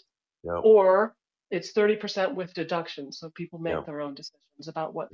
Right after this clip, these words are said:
Speaker 2: is better for them.
Speaker 1: Yep.
Speaker 2: Um,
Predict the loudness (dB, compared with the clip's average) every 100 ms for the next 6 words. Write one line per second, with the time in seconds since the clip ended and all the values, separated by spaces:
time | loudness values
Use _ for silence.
0 | _ -14 -10 -10 -10 -10 -10 -6 -4 -4
1 | -6 -12 _ _ _ -4 -4 -2 0 0
2 | 0 -2 -8